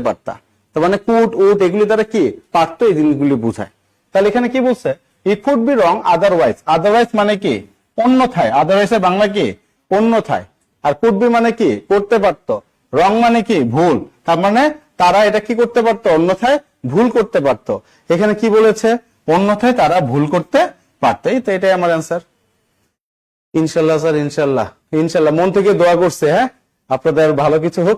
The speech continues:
খুব শীঘ্রই কিছু হোক। আপনারা চেষ্টা চালায় যান, চেষ্টা থেকে মানে মুছে যায় না, নিজেকে নষ্ট করেন না, বুঝছেন? <clears throat> দেখেন,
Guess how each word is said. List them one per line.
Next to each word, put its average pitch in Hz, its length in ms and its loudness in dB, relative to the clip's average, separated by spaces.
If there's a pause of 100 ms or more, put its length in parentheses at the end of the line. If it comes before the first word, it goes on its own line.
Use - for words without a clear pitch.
খুব 190 180 -4
শীঘ্রই 170 380 -2
কিছু 170 200 -6
হোক। 147 120 0 (120)
আপনারা 180 320 -2
চেষ্টা 226 220 -2 (120)
চালায় 165 340 2
যান, 143 180 0 (140)
চেষ্টা 180 280 -4
থেকে 202 300 -2 (600)
মানে 139 260 0 (220)
মুছে 180 400 0
যায় 165 200 2
না, 131 60 -2 (120)
নিজেকে 160 300 0 (140)
নষ্ট 147 160 -6 (120)
করেন 131 240 0
না, 107 80 -4
বুঝছেন? 135 340 -8 (1080)
<clears throat> 156 300 -2
দেখেন, 180 240 0